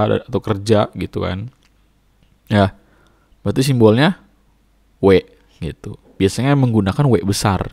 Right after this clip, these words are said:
gitu. Lalu volume. Kalau bahasa, eh, kita cari bahasa Inggrisnya berarti volume gitu kan. Berarti simbolnya V besar. Beda dengan kecepatan. Kalau kecepatan, velocity.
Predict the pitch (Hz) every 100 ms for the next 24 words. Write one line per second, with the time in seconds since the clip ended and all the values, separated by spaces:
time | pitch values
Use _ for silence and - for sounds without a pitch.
0 | - 82 - 98 - _ _ _ _ _
1 | _ _ _ _ _ _ - 107 170 220
2 | 233 185 _ _ _ _ _ _ - -
3 | - - 143 170 156 104 - _ _ _
4 | _ _ _ _ - 98 98 196 202 98
5 | - 101 98 98 92 98 101 101 92 92
6 | 87 107 123 98 135 160 _ _ _ -
7 | 95 123 131 104 87 87 101 92 95 107
8 | - _ - _ _ _ _ _ - 90
9 | 127 120 95 95 143 165 _ - - 110
10 | 92 - 92 82 87 98 131 131 120 113
11 | 113 151 131 127 113 113 95 110 110 95
12 | 143 147 151 _ - 90 95 131 104